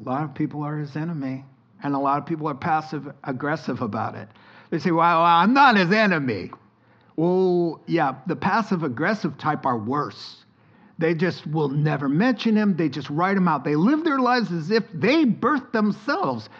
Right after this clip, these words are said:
They brought themselves into the world. They sustain their lives. They've got this. They don't need God. And so they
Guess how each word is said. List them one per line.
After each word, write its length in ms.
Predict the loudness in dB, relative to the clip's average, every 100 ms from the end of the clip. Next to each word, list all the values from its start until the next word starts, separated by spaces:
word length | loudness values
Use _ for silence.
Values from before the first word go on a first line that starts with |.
| -2
They 160 | 0 2
brought 320 | 4 2 2
themselves 500 | 0 0 0 0 0
into 220 | 2 2
the 120 | 2
world. 300 | 2 0 0
They 160 | 0 -2
sustain 640 | -2 -4 -4 0 2 2
their 200 | 2 0
lives. 560 | 2 2 2 0 -6 -8 -20 -20 -8
They've 340 | 0 2 4 2
got 340 | 0 -2 -2
this. 280 | -4 -4 -12 -20 -20 -2
They 140 | 0 2
don't 220 | 2 0
need 380 | 0 0 0 0
God. 600 | 0 2 2 2 -2 -6 -12 _ _ _ _ _ _ _ _ _ _ _ _ _ _ -8
And 140 | -6 -2
so 180 | 0
they 320 | 0 2 0